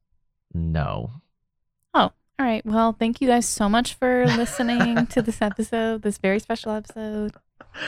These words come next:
Speaker 1: I feel like I'm usually the one making the sarcastic joke about ending an episode.
Speaker 2: <laughs>
Speaker 1: It's really pleasant to hear you make that joke.
Speaker 2: I know. Well, the opportunity was there. I kinda had to grab it.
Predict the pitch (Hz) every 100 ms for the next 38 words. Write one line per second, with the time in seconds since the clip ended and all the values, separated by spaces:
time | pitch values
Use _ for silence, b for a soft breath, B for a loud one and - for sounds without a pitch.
0 | B B B B 113 147 175 117 98 87
1 | 85 92 101 87 85 82 85 85 92 87
2 | - 95 104 92 - 92 82 85 92 85
3 | - 82 82 78 73 - - - 71 -
4 | 110 104 95 - 82 - - 87 85 76
5 | 80 78 71 71 92 92 - 208 208 226
6 | 175 175 190 202 214 - 226 208 185 180
7 | 175 160 - - 185 185 165 - 90 92
8 | -